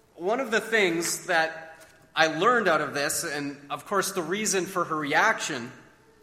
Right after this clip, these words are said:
was not because she wasn't willing to submit to me.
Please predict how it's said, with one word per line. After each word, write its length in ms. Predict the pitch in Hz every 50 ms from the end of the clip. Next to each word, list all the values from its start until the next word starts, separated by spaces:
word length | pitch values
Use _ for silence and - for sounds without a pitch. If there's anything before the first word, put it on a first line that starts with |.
| - - - - - - _ - - - - - -
was 200 | - 165 180 160
not 240 | 180 220 262 277 277
because 360 | 277 240 - 262 240 220 -
she 140 | - - 214
wasn't 480 | 196 190 208 202 170 190 185 180 160 147
willing 380 | 165 208 220 220 220 202 185
to 100 | - 180
submit 480 | 165 - - 175 156 147 165 175 170 -
to 100 | - 156
me. 120 | 123 113